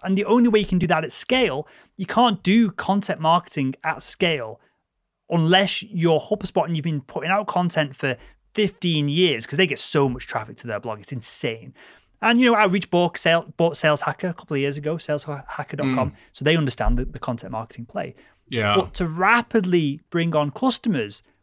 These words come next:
Speaker 1: you've gotta
Speaker 2: Hmm.
Speaker 1: spend cash. You've gotta, you've gotta spend that cash.
Speaker 2: Gotcha.
Speaker 1: You gotta spend
Speaker 2: By the, by the
Speaker 1: one dollar
Speaker 2: way,
Speaker 1: and get two back at some point.
Speaker 2: it,
Speaker 1: So
Speaker 2: in fairness,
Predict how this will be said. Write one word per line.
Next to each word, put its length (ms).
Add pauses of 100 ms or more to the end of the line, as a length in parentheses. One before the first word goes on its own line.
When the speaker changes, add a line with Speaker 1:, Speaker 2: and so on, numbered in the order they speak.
(180)
Speaker 1:
you've 160
gotta 220
Speaker 2:
Hmm. 60
Speaker 1:
spend 520 (200)
cash. 460
You've 140
gotta, 240
you've 140
gotta 220
spend 240
that 120
cash. 280
Speaker 2:
Gotcha. 180 (480)
Speaker 1:
You 100
gotta 180
spend 240
Speaker 2:
By 100
the, 80
by 0
the 60
Speaker 1:
one 80
dollar 100
Speaker 2:
way, 60
Speaker 1:
and 60
get 140
two 200
back 200
at 100
some 180
point. 260 (260)
Speaker 2:
it, 120
Speaker 1:
So 200
Speaker 2:
in 220
fairness, 300